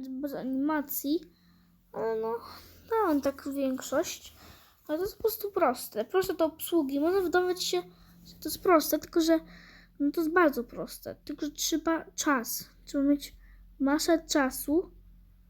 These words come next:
żeby to zrobić, bo najbardziej upierdliwe jest nagrywanie tych dźwięków.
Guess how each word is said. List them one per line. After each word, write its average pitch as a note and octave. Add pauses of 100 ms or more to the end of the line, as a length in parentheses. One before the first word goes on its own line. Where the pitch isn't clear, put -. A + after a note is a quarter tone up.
(460)
żeby C#4+
to D4
zrobić, D4
bo D#4 (720)
najbardziej D4+
upierdliwe D4
jest D#4+
nagrywanie D#4
tych D4
dźwięków. B3